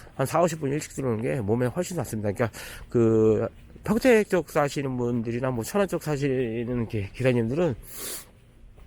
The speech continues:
수원역에서 전철 타면 엄청 늦어요. 그게 구로에서 나오는 거라서. 그러니까 수원역에서 타시지 마시고 그쪽에서 기사들 같이 모여가지고 병점역으로 픽업을 올리거나 병점역으로 같이 택시 타고 오면 얼마 안 나오거든요. 수원 택시 매대가 길어서.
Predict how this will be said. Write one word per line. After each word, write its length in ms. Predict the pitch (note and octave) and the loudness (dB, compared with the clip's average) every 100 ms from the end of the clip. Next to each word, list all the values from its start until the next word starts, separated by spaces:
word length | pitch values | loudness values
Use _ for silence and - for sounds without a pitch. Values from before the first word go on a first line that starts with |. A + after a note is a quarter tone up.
| - - - | -20 -18 -10
수원역에서 600 | - G3+ G#3+ G3 F3 D3 | -2 0 2 0 -2 -4
전철 280 | B2+ C3+ | -6 -6
타면 240 | C3 C3+ C#3 | -8 -6 -4
엄청 340 | A#2+ D3+ F3+ | -4 -4 -6
늦어요. 460 | D3+ A#2+ A2+ B2+ A2+ - - | -4 -2 -4 -4 -8 -12 -10
그게 200 | A2+ A2 | -6 -4
구로에서 400 | - B2 B2+ A#2+ | 0 2 4 2
나오는 240 | A2 G2+ | 0 -2
거라서. 320 | F#2+ F#2 F#2 - | -4 -6 -8 -8
그러니까 260 | B2 A#2+ A#2+ - - - - - - | -4 0 -2 -4 -18 -18 -18 -20 -14
수원역에서 1600 | - G#3+ G#3 G3 F3 D#3+ D3+ D3 C#3 C3 C3 - - - C3 B2+ - | -2 2 2 2 0 0 0 2 2 0 -2 -6 -16 -4 -2 -2 0
타시지 600 | G3 G3 - F3+ E3+ F#3 | 0 0 0 -4 -2 -2
마시고 580 | G#2+ G2 C#3 F3 B2+ | -2 -4 -4 -2 -2
그쪽에서 420 | - B2+ D#3 C#3+ C3 | -2 -2 0 0 -2
기사들 840 | - A#2+ B2 D3+ C#3 A#2+ C#3+ A#2 E2 - - | -4 -2 0 0 0 2 2 0 -4 -16 -12
같이 280 | A#2 - A2 | -8 -6 0
모여가지고 580 | A2+ C3 C3 A2+ B2 A#2+ - - - - - | 2 4 4 2 0 -2 -6 -18 -18 -18 0
병점역으로 920 | A#2+ C#3 E3 D3+ C3 A2+ A2 D3+ C3+ - - - | 2 4 2 2 2 0 -2 -2 -2 -6 -16 -18
픽업을 380 | - A3 G#3 D#3+ | -4 0 4 4
올리거나 500 | A#2+ A#2 A#2 B2 B2+ | 4 2 0 -2 -2
병점역으로 480 | A#2 A2+ C#3 C3+ B2 | -2 -2 0 2 0
같이 240 | G#2+ - | -2 -4
택시 240 | C#3+ F3+ - | -8 -8 -2
타고 160 | F#3 | 0
오면 160 | C3+ C3+ | 2 2
얼마 220 | G#2+ E3 | 2 2
안 120 | A2+ | 2
나오거든요. 440 | D3 E3+ C3 A#2 B2+ | 2 2 0 -2 -2
수원 180 | F#3 | -4
택시 240 | E3 D3+ B2+ | -6 -4 -2
매대가 280 | A2 A2 G2+ | -2 -2 -4
길어서. 380 | G#2 G2 G2 | -6 -8 -10